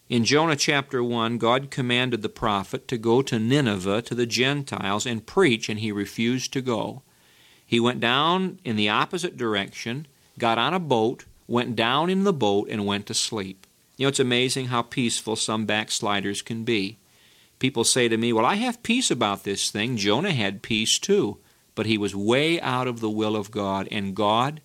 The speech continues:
sent a storm. Now, why did God send that storm?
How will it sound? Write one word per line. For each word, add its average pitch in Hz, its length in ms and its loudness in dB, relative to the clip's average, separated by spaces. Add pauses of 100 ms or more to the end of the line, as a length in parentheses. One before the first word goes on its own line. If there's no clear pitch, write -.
sent 107 480 -2 (100)
a 104 80 -6
storm. 104 760 -2 (760)
Now, 170 140 0
why 262 200 0
did 113 160 0
God 98 280 -2
send 98 320 -2
that - 180 -6
storm? 98 560 -6